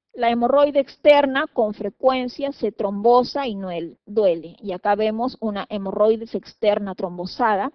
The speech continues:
La hemorroides externa trombosada es una er-, urgencia quirúrgica. El paciente ingresa a la emergencia por intenso dolor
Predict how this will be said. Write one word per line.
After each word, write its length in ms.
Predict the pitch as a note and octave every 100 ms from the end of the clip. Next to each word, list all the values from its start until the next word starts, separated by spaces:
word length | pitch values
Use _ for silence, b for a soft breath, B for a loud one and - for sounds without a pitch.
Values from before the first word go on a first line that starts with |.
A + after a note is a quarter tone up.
| _ b b b
La 120 | -
hemorroides 540 | B3+ C4+ D#4 F4 F4+ F4
externa 540 | B3+ - C4 C4 B3+
trombosada 840 | B3 A3+ F#3+ G3 - A3+ A3+ C4 -
es 220 | A3+ A3
una 180 | A#3+ A#3
er-, 220 | G3+ G3+ -
urgencia 680 | A#3 G#3+ - D4 D4 - D#4+
quirúrgica. 640 | D4 A#3 G3+ G3 F#3 F3+
El 80 | F#3+
paciente 520 | A3 G#3+ D4+ D#4+ -
ingresa 460 | C#4+ C4+ B3+ C4 C4
a 20 |
la 80 | A#3+
emergencia 640 | G#3+ G#3+ A#3 A3 A3 B3+
por 240 | B3+ A3 -
intenso 840 | C4+ B3 A#3+ D4 D4+ D#4 D4+ - B3+
dolor 480 | G#3 G#3 A3 C4